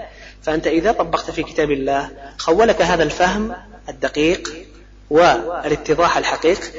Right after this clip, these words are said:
لمعاني كلام الله عز وجل، وأنت مأمور أمر إيجاب بتدبر كلام الله. قال الله عز وجل في جهة الذم، في جهة الذم لمن لم يتدبر كلام الله:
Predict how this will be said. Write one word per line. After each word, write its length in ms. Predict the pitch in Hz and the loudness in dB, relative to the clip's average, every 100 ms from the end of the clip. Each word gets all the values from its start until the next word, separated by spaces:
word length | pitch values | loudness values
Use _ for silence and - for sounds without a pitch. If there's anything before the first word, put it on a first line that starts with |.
| 180 - | -16 -4
لمعاني 440 | 147 143 143 175 180 | 0 2 2 2 2
كلام 320 | 160 147 143 | 2 0 2
الله 160 | 139 139 | 2 0
عز 340 | 135 139 143 | -2 -2 2
وجل، 240 | 151 208 | 2 2
وأنت 240 | 196 196 180 | 2 0 2
مأمور 360 | 175 180 240 | 2 2 2
أمر 300 | 170 202 196 | 2 2 2
إيجاب 440 | 180 165 202 233 - 220 240 | 2 2 4 2 -2 -12 -4
بتدبر 580 | 156 165 160 196 165 156 | 0 2 4 4 6 6
كلام 340 | - 147 139 | 6 4 4
الله. 240 | 139 135 127 - - - - | 4 2 -2 -6 -14 -18 -4
قال 160 | 151 151 | 2 4
الله 180 | 156 | 6
عز 320 | 151 147 151 151 | 6 6 4 6
وجل 340 | 156 165 151 | 6 6 4
في 120 | 156 | 2
جهة 220 | 147 143 143 | 0 0 -2
الذم، 420 | 143 180 185 135 185 170 - | 2 4 4 2 -2 -12 -8
في 120 | 147 | 0
جهة 180 | 151 151 | 0 0
الذم 380 | 147 147 190 196 | 0 2 4 4
لمن 500 | 135 - - 147 151 | 2 0 0 2 4
لم 100 | 151 | 4
يتدبر 360 | 151 156 156 147 | 2 2 2 0
كلام 320 | 151 156 165 | 0 2 2
الله: 240 | 208 190 | 4 2